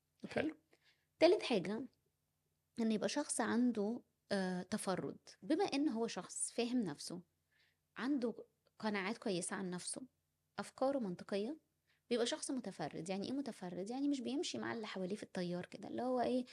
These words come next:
Speaker 1: "كلهم قالوا كده يا بابا، خلاص.
Speaker 2: مم.
Speaker 1: ما هم كلهم"، آه، لأ، عندك حد عنده كيان.
Speaker 2: حلو.
Speaker 1: حتى لو كل الناس، امبارح كنت مع بنتي في جلوبال فيليج، فبتبسط قوي لما تيجي تقولي: "أنا مش عايزة ده، هم جابوا ده، أصحابها
Speaker 2: آه.
Speaker 1: كانوا معاها، بس أنا مش هجيب ده،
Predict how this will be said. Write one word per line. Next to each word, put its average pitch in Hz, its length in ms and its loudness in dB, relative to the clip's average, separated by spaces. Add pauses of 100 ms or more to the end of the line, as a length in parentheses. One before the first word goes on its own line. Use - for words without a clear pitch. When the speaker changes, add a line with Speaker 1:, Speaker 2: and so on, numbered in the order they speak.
(180)
Speaker 1:
"كلهم 392 360 12
قالوا 349 220 12
كده 320 180 12
يا 294 100 12
بابا، 233 360 12
خلاص. 226 360 10
Speaker 2:
مم. 226 240 12
Speaker 1:
ما 392 80 12
هم 466 200 10
كلهم"، 370 400 10
آه، 254 480 4 (100)
لأ، 202 180 2
عندك 247 280 0
حد 208 320 2
عنده 220 320 2
كيان. 185 420 0 (380)
Speaker 2:
حلو. - 180 6
Speaker 1:
حتى 285 260 4
لو 180 120 4
كل 254 300 0
الناس، 175 300 -2
امبارح 214 240 -2
كنت - 220 -8
مع 185 320 -2
بنتي 208 320 -2
في 226 80 -2
جلوبال 202 300 -2
فيليج، 294 240 -2 (560)
فبتبسط 208 560 0
قوي 269 160 4
لما 240 140 2
تيجي 247 160 2
تقولي: 233 440 -2
"أنا 269 140 6
مش 247 200 2
عايزة 180 220 -4
ده، - 180 -10 (160)
هم 226 200 2
جابوا 220 300 4
ده، 170 200 0 (200)
أصحابها - 300 8
Speaker 2:
آه. 208 40 4
Speaker 1:
كانوا 202 160 2
معاها، 170 200 -2 (340)
بس 202 80 0
أنا 233 160 4
مش 247 220 2
هجيب 180 280 -6
ده، 185 140 -10